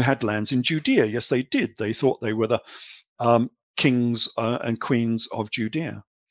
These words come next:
And they let it out to the Romans, because the Romans were on these lands. Of course, we know they were. And they went to a far country. They went back to Edessa, which is in northern Syria.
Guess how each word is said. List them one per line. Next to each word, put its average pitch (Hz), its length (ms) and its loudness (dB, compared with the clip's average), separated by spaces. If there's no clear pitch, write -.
And 135 160 2
they 143 140 8
let 190 200 6
it 185 140 0
out 117 260 2
to 147 120 2
the 147 100 2
Romans, 170 600 0
because 117 280 -4
the 123 100 2
Romans 107 480 0
were 123 120 2
on 104 240 -6
these 110 260 -4
lands. 123 380 0
Of 95 100 -10
course, - 280 -8
we 107 100 -6
know 143 180 2
they 117 160 -2
were. - 220 -16
And 131 120 4
they 147 100 8
went 127 240 4
to 135 100 2
a 120 40 6
far 131 260 6
country. 156 480 0
They 104 140 -6
went 117 200 -4
back 95 200 -6
to 113 120 0
Edessa, 123 360 4
which 101 260 -4
is 110 140 -2
in 104 240 -2
northern 107 400 0
Syria. - 440 0